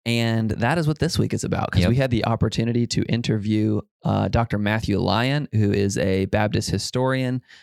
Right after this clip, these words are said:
Speaker 1: uh, an, a scholar, an expert on this subject, and we did not wanna miss the opportunity to interview him and bring that content to you guys. This interview was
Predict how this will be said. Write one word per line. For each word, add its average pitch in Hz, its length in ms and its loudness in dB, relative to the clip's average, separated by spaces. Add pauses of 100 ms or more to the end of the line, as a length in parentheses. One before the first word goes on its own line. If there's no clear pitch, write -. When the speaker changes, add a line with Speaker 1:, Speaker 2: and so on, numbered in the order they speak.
(180)
Speaker 1:
uh, 95 360 -2
an, 104 140 -2 (120)
a 113 60 -4
scholar, 127 520 -2
an 107 140 -6
expert 120 400 -2
on 120 140 -4
this 117 120 -4
subject, 113 540 -2
and 101 140 0
we 104 100 2
did 104 140 0
not 104 200 0
wanna 104 140 0
miss 104 160 0
the 110 100 0
opportunity 101 380 0
to - 80 0
interview 104 320 0
him 113 380 -2 (400)
and 196 160 -4
bring 123 220 2
that 123 180 -2
content 120 340 -2
to 104 80 -2
you 95 80 0
guys. 87 260 0 (400)
This 135 200 -2
interview 107 320 0
was 143 100 0